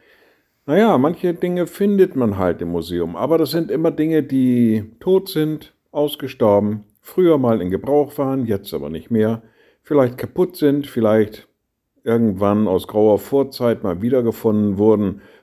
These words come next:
wobei man heute auch die Verwendung nicht mehr so richtig weiß. Aber es gibt viele Dinge, die im Museum ausgestellt werden. Gott gehört nicht dazu. Gott ist kein Museumsstück,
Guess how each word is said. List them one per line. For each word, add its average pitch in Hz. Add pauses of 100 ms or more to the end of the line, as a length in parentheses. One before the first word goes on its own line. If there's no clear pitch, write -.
wobei 95
man 87
heute 98
auch -
die -
Verwendung 113
nicht 113
mehr 92
so 92
richtig 117
weiß. 92 (640)
Aber 151
es 139
gibt -
viele 131
Dinge, 95
die 104
im 101
Museum 92
ausgestellt 71
werden. 62 (1120)
Gott 110 (240)
gehört 135
nicht 165
dazu. - (640)
Gott 143
ist -
kein 135
Museumsstück, 139